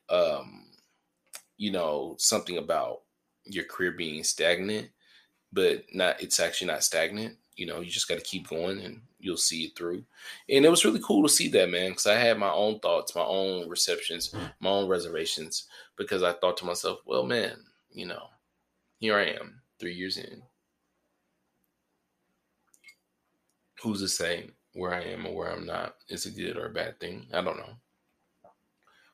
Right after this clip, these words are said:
But I will say it's like, you do have those moments when you're like, "Wow, I would like to have more money.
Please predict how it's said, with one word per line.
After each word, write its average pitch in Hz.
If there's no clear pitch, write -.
But 92
I 87
will 98
say -
it's -
like, -
you 87
do 85
have 87
those -
moments -
when -
you're -
like, -
"Wow, -
I 87
would 87
like 55
to -
have -
more 76
money. 58